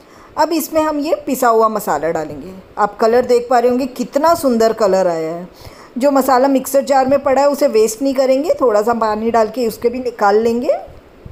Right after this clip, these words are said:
और इसमें अब हम डालेंगे basic मसाले।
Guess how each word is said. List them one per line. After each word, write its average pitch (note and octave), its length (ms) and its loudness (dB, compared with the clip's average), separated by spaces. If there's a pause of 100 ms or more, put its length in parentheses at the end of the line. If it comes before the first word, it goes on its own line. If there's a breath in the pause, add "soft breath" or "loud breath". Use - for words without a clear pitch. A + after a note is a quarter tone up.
(840 loud breath)
और A#3+ 440 2
इसमें D4 300 0
अब A#3 140 2
हम A3+ 180 -2
डालेंगे G3+ 420 0
basic G3 420 -4
मसाले। - 420 -10